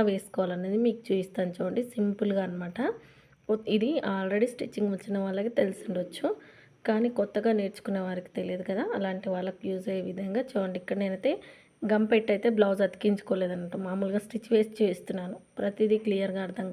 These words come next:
కావాలని చెప్పేసి. చూడండి, ఉల్టా సీదా చూసేసుకొని మనం లైనింగ్ మెయిన్ క్లాత్ అయితే ఫస్ట్ అటాచ్డ్ చేసేసుకోవాలి. మనం డార్ట్స్ వేసేటప్పుడు ఇలాంటి సన్నటి క్లాత్లు బాగా సతాయిస్తాయి అన్నమాట. లోపల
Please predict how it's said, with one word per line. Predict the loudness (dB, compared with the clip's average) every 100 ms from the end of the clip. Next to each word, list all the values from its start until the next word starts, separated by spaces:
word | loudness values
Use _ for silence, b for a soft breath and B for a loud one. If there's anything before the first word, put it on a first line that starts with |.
| -4
కావాలని | -2 -2 -2 -4
చెప్పేసి. | -8 -6 -6 -4 -4 B B B B -6
చూడండి, | -2 4 6
ఉల్టా | 8 6 4 2
సీదా | 2 -2 -2 -4
చూసేసుకొని | -6 -4 -4 -4 -2 0 2 2
మనం | 2 2 0
లైనింగ్ | 0 4 4 6
మెయిన్ | 4 2 2
క్లాత్ | 0 0 -2
అయితే | -2 -2
ఫస్ట్ | -4 -2 -2
అటాచ్డ్ | 0 2 2 2
చేసేసుకోవాలి. | 0 0 -4 -8 -4 -4 -4 -8 b b b b _
మనం | 4 6 6
డార్ట్స్ | 4 0 2 4
వేసేటప్పుడు | 4 4 -2 -4 0 2
ఇలాంటి | 4 2 2 0 0
సన్నటి | 0 2 0 0
క్లాత్లు | -2 -2 -2 -2 0
బాగా | 0 -2 -4
సతాయిస్తాయి | -4 -4 -4 -6 -6 -4
అన్నమాట. | -6 -8 -10 -12 B B B _ 6
లోపల | 8 8